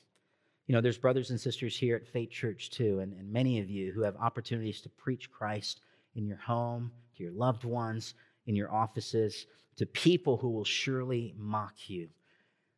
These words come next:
We want to be praying for you. Can we, can we pray for you?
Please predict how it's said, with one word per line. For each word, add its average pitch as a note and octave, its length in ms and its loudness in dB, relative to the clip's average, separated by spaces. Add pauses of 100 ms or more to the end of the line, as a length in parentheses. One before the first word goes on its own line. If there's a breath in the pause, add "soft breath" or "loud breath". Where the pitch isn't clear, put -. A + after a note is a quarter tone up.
(120)
We B2 100 4
want B2+ 160 6
to G2+ 40 0
be F#2+ 80 -4
praying F2+ 460 -6
for - 180 -16
you. E2 260 -16
Can A2+ 140 2
we, B2+ 140 6
can - 320 -8
we C#3+ 60 2
pray C#3+ 600 4
for - 220 -4
you? G2+ 360 -2